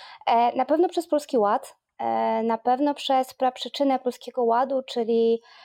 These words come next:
e, niemożność odliczenia składki zdrowotnej, siedem siedemdziesiąt pięć tej składki zdrowotnej od zaliczki na podatek. E, to jest jedna z przyczyn, ale tak naprawdę nie do końca, bo tak jak pan wspomniał,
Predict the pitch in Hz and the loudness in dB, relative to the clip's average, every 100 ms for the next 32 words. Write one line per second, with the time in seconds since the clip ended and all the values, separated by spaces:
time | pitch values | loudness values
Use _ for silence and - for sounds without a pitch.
0 | - - 220 214 214 226 247 247 262 269 | -12 0 4 4 4 4 4 4 2 2
1 | 277 254 - - 220 - 233 - 277 269 | 2 0 -2 -4 -4 -6 -12 -2 2 2
2 | 254 233 226 226 226 233 233 - - - | 2 0 0 0 -2 -2 -6 -14 -6 2
3 | 254 269 - 240 - 220 247 269 247 220 | 2 2 -4 -8 -4 0 0 0 0 0
4 | - 254 240 - 240 233 254 233 262 262 | 0 0 -2 -4 -6 -6 -8 -4 -4 -2
5 | 294 - 240 - 240 233 247 247 226 214 | -4 -2 -6 -6 -6 -2 -2 -4 -6 -8
6 | 214 - 220 220 208 196 269 - _ _ | -10 -6 -6 -2 -2 0 -2 -4 _ _
7 | _ _ _ _ _ _ _ 240 226 226 | _ _ _ _ _ _ _ 0 2 2
8 | 220 214 - 262 277 269 277 254 - - | 2 0 0 2 2 0 0 0 -4 -8
9 | - 240 330 - _ _ _ _ _ 262 | -2 0 -2 -4 _ _ _ _ _ 0
10 | 262 269 302 320 330 320 302 285 285 277 | 2 2 0 2 2 2 2 2 0 -2
11 | 233 202 202 _ - 254 269 277 277 269 | -2 -4 -4 _ -12 -6 -2 -2 0 -4
12 | - 311 320 294 269 262 | 0 2 4 4 2 2